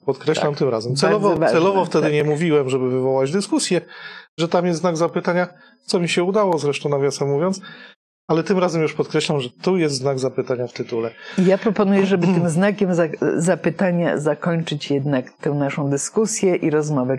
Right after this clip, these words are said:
Speaker 3: Czy pan uprzejmie się z tym zgodzi?
Speaker 2: E, tak, tak.
Speaker 1: Wobec czego dziękuję serdecznie państwu za przybycie
Speaker 3: Dziękuję
Speaker 1: i dziękuję
Speaker 3: bardzo.
Speaker 1: tym bardziej za interesującą u-, dyskusję. I państwu również dziękuję serdecznie za okazaną cierpliwość i uwagę,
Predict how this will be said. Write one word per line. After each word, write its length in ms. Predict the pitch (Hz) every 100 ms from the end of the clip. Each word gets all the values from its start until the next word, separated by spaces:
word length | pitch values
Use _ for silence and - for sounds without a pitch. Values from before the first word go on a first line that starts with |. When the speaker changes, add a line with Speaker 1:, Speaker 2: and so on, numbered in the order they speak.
| -
Speaker 3:
Czy 60 |
pan 200 | 151 160
uprzejmie 420 | 156 - 156 147
się 140 | 147 147
z 60 |
tym 140 | - 175
zgodzi? 440 | 160 170 - 208 - - - _ -
Speaker 2:
E, 120 | 131
tak, 380 | 143 95 98 -
tak. 380 | 120 104 101 - - - - - - -
Speaker 1:
Wobec 240 | 147 170 170
czego 260 | - 160 151
dziękuję 380 | 156 165 196
serdecznie 460 | 185 147 156 165 156
państwu 320 | 143 151 -
za 120 | 139
przybycie 440 | 135 - 139 143 165
Speaker 3:
Dziękuję 200 | 170 165
Speaker 1:
i 40 |
dziękuję 320 | 143 127 151 147
Speaker 3:
bardzo. 160 | 139
Speaker 1:
tym 60 | 135
bardziej 260 | 139 127 127
za 280 | 127 127
interesującą 720 | 131 127 139 135 - 131 135 127
u-, 260 | - 139 - - - -
dyskusję. 560 | 139 165 - 175 190 196 - - - - _ -
I 80 | 202
państwu 420 | 220 220 - 165
również 340 | 175 185 156
dziękuję 580 | 135 139 156 165 151 147 -
serdecznie 680 | - 127 120 143 151 156 131
za 300 | 120 127 123
okazaną 520 | 131 - 127 143 131
cierpliwość 600 | 120 123 120 139 143 -
i 20 |
uwagę, 460 | 117 113 120 117 170